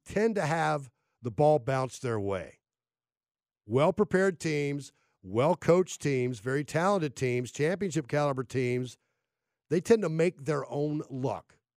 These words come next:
through hook or crook. But, uh, you saw what Georgia did, though. They rallied from two touchdown deficits in each half to take that game forty-two forty-one.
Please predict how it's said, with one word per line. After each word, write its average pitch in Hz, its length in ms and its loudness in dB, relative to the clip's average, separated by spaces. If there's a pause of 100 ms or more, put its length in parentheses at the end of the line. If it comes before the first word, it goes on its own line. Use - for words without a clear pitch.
(160)
through 117 160 -6
hook 160 220 -2
or 208 100 0
crook. - 400 -10 (1900)
But, 123 100 -2
uh, 107 160 -2 (400)
you 135 100 -10
saw 160 220 0
what 185 140 0
Georgia 180 320 0
did, 185 180 0
though. 143 140 -2
They 147 100 2
rallied 170 380 2
from 151 140 -8
two 190 200 -2
touchdown 170 520 -2
deficits 160 500 -2
in 120 200 -10
each 202 280 -4
half 143 560 -2 (880)
to 107 80 -20
take 147 200 -2
that 127 140 -6
game 131 200 -2
forty-two 143 500 -2
forty-one. 131 640 -4